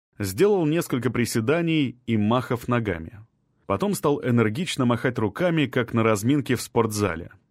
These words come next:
Стало немного теплее, и мысли потекли ровнее. Он оставил записку Буторину. Но Буторин может вернуться только завтра. Что я ему написал? Что ушел в горы, с кем ушел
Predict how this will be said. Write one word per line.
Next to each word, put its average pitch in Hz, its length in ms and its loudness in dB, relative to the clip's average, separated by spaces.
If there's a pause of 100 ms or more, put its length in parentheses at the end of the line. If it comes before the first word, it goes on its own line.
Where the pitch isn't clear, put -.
(180)
Стало 180 320 0
немного 113 360 2
теплее, - 540 -10 (320)
и 90 100 -2
мысли 139 460 -2
потекли 98 600 -4
ровнее. 95 680 -4 (420)
Он 190 180 0
оставил 160 400 2
записку 120 500 0
Буторину. 120 580 -2 (560)
Но 101 260 2
Буторин 143 460 2
может 131 280 2
вернуться 127 500 0
только 120 380 0
завтра. 107 540 -2 (280)
Что - 360 -2
я 123 140 4
ему 110 180 2
написал? 107 600 -2 (300)
Что - 280 0
ушел 160 340 2
в 110 120 -4
горы, 110 640 2 (200)
с - 180 -12
кем 139 300 0
ушел 160 440 -2